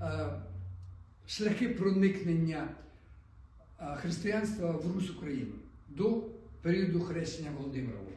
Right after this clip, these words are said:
Дуже важлива для, для українців книжка, яка називається "Початки вищої школи в Україні".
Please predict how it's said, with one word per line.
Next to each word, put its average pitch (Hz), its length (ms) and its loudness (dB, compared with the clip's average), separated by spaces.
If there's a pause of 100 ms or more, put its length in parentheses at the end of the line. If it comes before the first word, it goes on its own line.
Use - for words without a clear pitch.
(1200)
Дуже 254 300 10
важлива 202 760 6
для, 175 200 2 (400)
для 175 380 2 (100)
українців 170 640 2 (880)
книжка, 180 380 2
яка 165 160 -2
називається 165 420 0 (280)
"Початки 196 580 0
вищої 160 480 0
школи 208 400 2
в - 100 -2
Україні". 143 460 -4